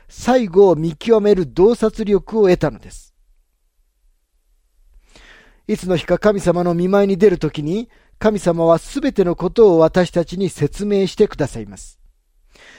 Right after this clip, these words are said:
また神様は、神様がなさったことが最善であったことを必ず私たちに示してくださると信じます。今は私たちには答えがわからなくても、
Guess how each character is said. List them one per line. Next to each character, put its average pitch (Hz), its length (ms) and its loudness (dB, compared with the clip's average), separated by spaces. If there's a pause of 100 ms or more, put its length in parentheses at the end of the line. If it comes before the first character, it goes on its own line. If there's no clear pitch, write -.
(140)
ま 185 120 -2
た 180 140 0
神 208 180 0
様 160 260 0
は、 196 280 2 (260)
神 240 220 -2
様 202 240 0
が 180 140 2
な 175 120 2
さ 208 140 2
っ 208 80 -4
た - 140 -2
こ 170 100 -4
と 185 100 -4
が 185 140 4
最 202 320 -2
善 240 240 -4
で 220 180 4
あ - 140 -2
っ 214 100 -4
た 180 140 -2
こ 151 140 -6
と 139 200 -4
を 104 160 -8 (320)
必 247 420 0
ず 208 100 -4
私 185 360 2
た 175 120 -6
ち - 120 -16
に 190 120 -4
示 214 320 -4
し - 60 -10
て 214 120 -2
く 196 120 -8
だ 196 100 2
さ 190 160 -2
る 185 80 -2
と 208 180 -2
信 151 220 -8
じ 107 100 -16
ま 85 100 -18
す。 - 200 -20 (1200)
今 214 240 4
は 175 100 6
私 180 300 2
た 190 100 -4
ち - 80 -16
に 190 80 -6
は 190 160 2
答 170 380 0
え 240 60 4
が 202 140 4
わ 165 200 2
か 233 140 4
ら 240 80 6
な 196 120 2
く - 80 -10
て 135 140 -8
も、 113 260 -14